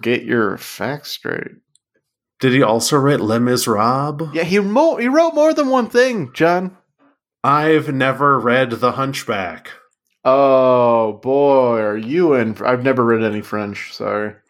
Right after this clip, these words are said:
Speaker 2: You've never read a-, any French author?
Speaker 1: Name a French author and I'll tell you if I've read them.
Speaker 2: Uh, Camus.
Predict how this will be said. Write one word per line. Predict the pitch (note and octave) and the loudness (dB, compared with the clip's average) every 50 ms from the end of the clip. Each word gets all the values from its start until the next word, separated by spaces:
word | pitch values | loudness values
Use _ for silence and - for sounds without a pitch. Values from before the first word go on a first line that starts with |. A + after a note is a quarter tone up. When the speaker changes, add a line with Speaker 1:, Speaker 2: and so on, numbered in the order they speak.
| _ _ _ _ _ _ _ _ _ _ _ _ _ _ _ _ - | _ _ _ _ _ _ _ _ _ _ _ _ _ _ _ _ -2
Speaker 2:
You've | B2 B2 C3 | -2 0 2
never | C#3 C3 B2 C#3+ | 0 2 2 2
read | C#3+ C3 - | 2 2 2
a-, | - - - - - - - - - - _ - | 0 -2 -2 -4 -4 -8 -16 -20 -20 -20 _ -6
any | - G#2 C3 B2+ C#3+ C#3+ | -2 -2 0 2 0 0
French | C#3 C#3 C#3 C3+ B2+ B2+ C3 - | 0 0 0 0 0 0 0 0
author? | B2 A2+ A#2+ B2+ B2+ F3+ F#3 F#3+ G3 G3+ G3 G3 - _ _ _ _ _ _ _ _ _ _ _ _ - | 2 2 2 2 2 2 2 2 2 0 -2 -6 -12 _ _ _ _ _ _ _ _ _ _ _ _ -8
Speaker 1:
Name | - C#3 C#3+ D3 D3+ D#3+ E3+ F3 | -6 -2 0 2 2 2 2 2
a | E3+ | 0
French | D#3 - - D#3 D3+ D3 C3+ - C#3+ | 0 0 0 2 2 2 2 2 2
author | C3+ C3 B2+ B2 B2+ C3 A#2+ | 2 4 2 2 2 2 2
and | A2+ A2 | 2 2
I'll | A2 A2 | 0 -2
tell | - - B2 A#2+ A2+ | -2 0 0 2 2
you | A2+ | 2
if | G#2+ - | 0 0
I've | A2+ A2 F#2+ G#2+ | -2 -2 0 0
read | G#2 G2 F#2+ | 0 0 0
them. | G2 F#2+ F#2 F#2 - _ _ _ _ _ _ _ _ _ _ _ _ - - | -4 -8 -8 -8 -12 _ _ _ _ _ _ _ _ _ _ _ _ -4 -2
Speaker 2:
Uh, | G2 G2+ G2 G2 | -2 0 0 0
Camus. | G2 - - A2+ A2+ A#2+ B2+ B2+ B2+ A#2+ A2+ G#2+ G#2 G2 F#2 F2+ F2+ F2 - - | -2 0 -2 0 0 2 2 4 4 4 2 2 0 0 0 0 -2 -2 -4 -8